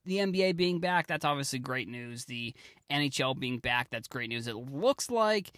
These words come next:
the M L B is kinda straightening the course a little bit. Um, I mean, I guess it is sorta news that the, that Aaron Judge is looking like he's, he's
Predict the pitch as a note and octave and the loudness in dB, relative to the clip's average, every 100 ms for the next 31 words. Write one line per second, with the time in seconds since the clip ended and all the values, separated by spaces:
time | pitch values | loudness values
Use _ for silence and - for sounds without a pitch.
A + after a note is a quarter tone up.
0 | - - D#3+ D#3+ F#3+ F#3 D#3 E3 F3 D#3 | -20 -4 -2 2 4 4 4 2 2 0
1 | C3+ - E3 G#3+ A3 G#3+ - - E3+ F3+ | 0 -4 -2 0 2 2 2 0 -2 -2
2 | D#3+ D3 D3+ C#3+ C3 - C3+ B2+ B2+ A2+ | 0 0 2 2 0 -2 0 0 -2 -6
3 | G#2+ G#2 F#2+ G2+ - - _ _ _ - | -8 -8 -8 -8 -10 -20 _ _ _ 2
4 | B2+ A#2+ A#2+ A#2+ - - E3 D#3+ E3 C3+ | 4 4 4 0 -2 0 4 6 4 4
5 | A#3 C4 C#4 C4+ C4+ - C#4 B3 G3 A3 | 0 0 -2 -2 -2 2 4 4 2 -2
6 | A3+ G#3 F3+ F3 E3+ E3 - - - _ | -2 -4 -2 2 4 4 2 -4 -4 _
7 | _ _ _ _ _ _ _ _ _ C3+ | _ _ _ _ _ _ _ _ _ -6
8 | D3+ E3 D#3 C#3+ B2 - _ - D#3 E3+ | -2 0 2 2 0 -4 _ 4 4 6
9 | E3+ - F3+ F#3+ C#3+ F3 D#3+ C3 - - | 2 4 4 4 4 6 6 4 -2 -4
10 | C#3+ C3 C3+ E3 E3+ D#3+ C#3+ - D#3+ E3 | -4 -2 -2 -2 -2 0 -2 -2 -2 0
11 | D#3 - - - _ _ _ - - F3 | -2 -4 -14 -20 _ _ _ -14 -4 -2
12 | D#3 | 0